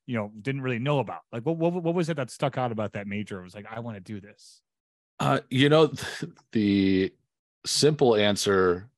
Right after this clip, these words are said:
Speaker 2: would be because it sounded cooler than business administration.
Speaker 1: <laughs> We'll give you that one. That's a good
Speaker 2: Um,
Speaker 1: point.
Speaker 2: but, uh, back when I was playing in this band that Alan had recognized me from,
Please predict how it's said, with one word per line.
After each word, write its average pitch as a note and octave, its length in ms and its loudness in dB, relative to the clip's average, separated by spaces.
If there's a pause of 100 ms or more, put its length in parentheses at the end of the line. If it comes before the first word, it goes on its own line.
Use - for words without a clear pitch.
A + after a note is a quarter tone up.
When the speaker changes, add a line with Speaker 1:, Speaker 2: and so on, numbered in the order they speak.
(120)
Speaker 2:
would G#2 220 2
be G2+ 260 -2
because G2 320 -4
it F#2+ 100 -4
sounded G#2 340 -2
cooler C3 420 0
than G#2+ 200 -4
business G#2+ 480 -6
administration. F2+ 840 -6 (220)
Speaker 1:
<laughs> - 120 -16 (800)
We'll G#2+ 100 -8
give A#2+ 160 -4
you B2+ 80 -2
that A#2 180 0
one. G#2+ 140 -10
That's - 120 -10
a - 40 -2
good - 60 2
Speaker 2:
Um, A#2 280 6
Speaker 1:
point. G#2+ 100 -10 (460)
Speaker 2:
but, D3+ 400 6
uh, C#3 80 4 (840)
back B2 300 0
when B2 140 -2
I A2+ 140 -2
was A2+ 420 -2 (340)
playing G#2 400 -2
in F#2+ 160 -4
this F2 180 -6
band G2+ 520 0
that F2+ 160 -4
Alan E2+ 320 -4
had E2+ 180 -10
recognized E2 680 -6
me E2+ 160 -6
from, E2 520 -4